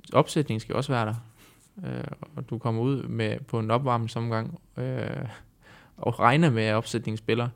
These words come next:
Og hvis ikke, jamen, så har du brugt, øh, det første sæt dæk, og så må du ind og lave nogle ændringer, og så prøve på andet sæt dæk, om du kan sætte tiden der så. Så det er lidt sådan, sådan vilkårene er, at, at det er bare lige på hårdt fra start af.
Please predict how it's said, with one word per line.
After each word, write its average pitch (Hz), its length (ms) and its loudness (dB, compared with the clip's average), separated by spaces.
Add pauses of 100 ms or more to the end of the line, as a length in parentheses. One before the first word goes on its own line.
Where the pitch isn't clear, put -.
(420)
Og - 80 -8
hvis 113 140 0
ikke, 139 160 4
jamen, 104 200 0
så 135 120 0
har 127 100 4
du 107 100 0
brugt, 117 300 0
øh, 107 240 -2
det 107 100 -4
første 120 200 2
sæt - 180 -6
dæk, 123 240 -2 (120)
og 151 80 -4
så 131 120 0
må 123 120 0
du 117 100 -6
ind 127 200 0
og - 260 -4 (140)
lave 110 160 2
nogle 110 160 -2
ændringer, 135 280 2
og 113 60 -2
så 117 100 -2
prøve 120 240 2
på 110 100 -4
andet 117 160 -2
sæt - 200 -8
dæk, 117 120 0
om 110 120 -2
du 110 80 -4
kan 110 80 -2
sætte - 200 -8
tiden 120 200 0
der 117 140 0
så. - 160 -8 (720)
Så - 140 -4
det - 40 0
er 127 40 4
lidt 165 140 6
sådan, 151 260 6
sådan 139 220 2
vilkårene 127 380 4
er, 113 160 2
at, 107 120 -4
at - 120 -10 (200)
det 123 100 4
er 120 40 0
bare 113 440 2
lige 131 160 2
på 127 140 4
hårdt 113 220 4
fra - 100 -18
start 110 240 -2
af. 120 180 -6